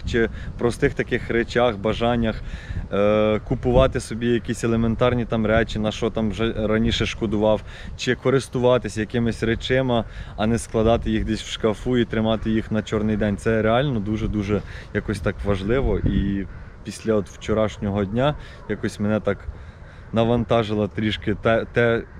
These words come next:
що я побачив, що зі мною сталося, з ким я спілкувався, про що я думав, яку музику я слухав. І, і так якось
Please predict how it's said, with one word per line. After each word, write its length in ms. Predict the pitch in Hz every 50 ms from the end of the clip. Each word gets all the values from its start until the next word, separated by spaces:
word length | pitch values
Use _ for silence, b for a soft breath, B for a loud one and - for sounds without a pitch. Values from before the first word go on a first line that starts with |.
| - -
що 220 | - - - 120
я 120 | 117 113 107
побачив, 540 | - 107 101 101 120 135 131 - - 117 -
що 200 | - - 117 110
зі 120 | 98 110
мною 300 | 107 104 107 107 104 95
сталося, 520 | - - - 127 131 127 123 110 101 113
з 80 | 101 -
ким 200 | - - 113 110
я 100 | 107 104
спілкувався, 800 | - - - 110 107 98 - - 104 113 127 131 120 - 113 98
про 160 | - 101 98
що 180 | - - 110
я 100 | 104 104
думав, 420 | 101 98 120 131 135 127 113 104 104
яку 220 | 104 92 - 113
музику 400 | 113 113 113 101 110 95 - 110
я 120 | 107 104 98
слухав. 520 | - - 131 123 - 123 107 104 - 104
І, 180 | 107 104 104 - B B B B B B B B B B
і 80 | 110 92
так 200 | - 113 98 -
якось 420 | 101 - 104 98 - - - -